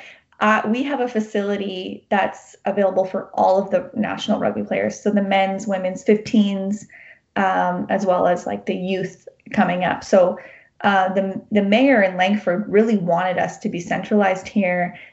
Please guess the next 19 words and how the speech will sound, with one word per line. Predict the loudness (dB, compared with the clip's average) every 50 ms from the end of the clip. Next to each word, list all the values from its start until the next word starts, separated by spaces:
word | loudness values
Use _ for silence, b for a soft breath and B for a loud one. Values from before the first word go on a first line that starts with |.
| B _ _ 0
and | 0 2 2 0 -2 -2
was | -2 -2 2
really | 4 6 6 6 6
supportive | 4 2 0 2 2 2 2 4 4
of | 4 4
us | 4 2 0 -4 -8
having, | -10 -10 -2 2 4 4 4 4 2 -2 -2 -2 -4 -6 -8 -10 -10 _
um, | -6 -4 -2 -2 -4 -4 -4
our | -2 -2 -2 0
own | 2 0 0 0 -2
facility | -4 -4 0 0 0 0 0 -2 -2 -4 -4 -6 -6 B B B B _ 4
and | 6 6 6 6
a |
field | 4 0 -2 -2 0 -2 -2
for | -2 -4 -4
us | -4 -6
to | -10 -12
train | -6 -6 -6 -4 -4
on. | -6 -6 -6 -8 -10